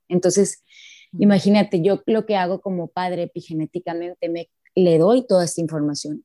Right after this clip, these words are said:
Speaker 1: y depende de mí como yo estoy en ese momento para procrear. Entonces, yo sí le digo mucho a Paulo, que ahorita, pues, es el que más entiende, la otra está muy chiquita.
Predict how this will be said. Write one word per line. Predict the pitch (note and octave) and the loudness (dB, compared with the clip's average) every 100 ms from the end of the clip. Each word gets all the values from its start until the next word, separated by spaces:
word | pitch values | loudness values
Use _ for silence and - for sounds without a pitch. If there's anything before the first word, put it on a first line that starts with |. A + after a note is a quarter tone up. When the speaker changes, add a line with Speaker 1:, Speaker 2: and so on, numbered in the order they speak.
| - | 0
Speaker 1:
y | A#3+ | 4
depende | G#3+ G3+ G3+ G3 A#3+ | 4 4 0 0 2
de | A#3+ G#3 | 2 2
mí | A#3+ - | -4 -4
como | G#3 F3 | -6 -4
yo | E3 G3 | -4 -4
estoy | G#3+ A3 | -6 -8
en | A3 | -8
ese | G#3+ G#3+ | -8 -8
momento | G3+ F#3+ G#3+ G#3 F#3 | -6 -6 -6 -8 -8
para | F3 E3 - | -8 -8 -8
procrear. | D#3 - C#3+ D3 D3 - _ _ - - | -8 -6 -6 -4 -6 -10 _ _ -20 -20
Entonces, | - F3+ A3 G3 | -10 0 2 4
yo | A3 | 2
sí | A3+ | 2
le | A3 | 4
digo | A3 G#3+ G#3+ | 6 4 2
mucho | G#3+ G#3+ G#3+ G3+ F3+ - | -2 -4 -4 -4 -4 -8
a | F3 - | -10 -4
Paulo, | F3+ F3 E3+ E3+ - _ _ | -2 -2 -4 -8 -16 _ _
que | F3 D#3+ D3+ | -10 -8 -6
ahorita, | D#3 D3 D3 D#3 D3 - _ _ | -6 -4 -4 -2 -4 -6 _ _
pues, | D#3 D3 | -10 -6
es | D#3 | -4
el | D3 | -2
que | D#3 | 0
más | C#3+ D3+ | 0 -2
entiende, | D3 D3 D3 | 0 0 0
la | C#3 | -4
otra | D3+ | -6
está | D#3 C#3+ | -6 -4
muy | D3+ | -4
chiquita. | - - G#3+ D3 | -4 -4 -2 -2